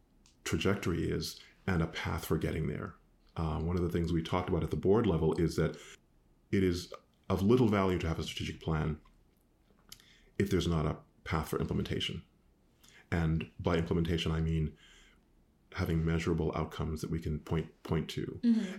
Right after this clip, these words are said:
Speaker 1: And look at where we're, what's working well, look at what's not working so well, and, and ascertain why, so that we can, if need be, change course
Speaker 2: Yeah.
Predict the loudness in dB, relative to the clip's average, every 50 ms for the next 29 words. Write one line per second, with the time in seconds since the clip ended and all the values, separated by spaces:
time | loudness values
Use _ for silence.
0 | -4 0 2 2 4 4 2 2 0 -6 -16 -20 -20 -20 -20 -20 _ _ -16 -14
1 | -6 -2 0 0 2 2 2 0 0 0 0 0 0 0 -2 -2 -6 -12 _ _
2 | _ -20 -20 _ _ -2 -2 0 0 -2 0 2 2 4 4 4 2 2 0 -2
3 | -4 -6 -10 _ _ -20 _ _ _ -2 -2 0 0 0 0 0 -2 -2 -2 0
4 | 0 0 0 -2 -2 0 0 0 0 0 0 0 0 0 0 0 -2 -2 -2 -2
5 | -2 -2 -2 -2 -2 0 0 0 0 0 -2 0 2 2 2 2 2 0 0 -2
6 | -2 -4 -6 -8 -12 -16 _ _ _ _ _ _ _ _ _ _ _ 0 2 2
7 | 2 0 0 0 2 2 2 2 0 -2 -6 _ _ -2 -2 0 2 2 2 2
8 | 2 0 -4 0 -2 -2 -2 0 0 2 2 2 0 -4 -8 -10 -12 -16 -20 _
9 | _ -4 -4 -2 -4 -6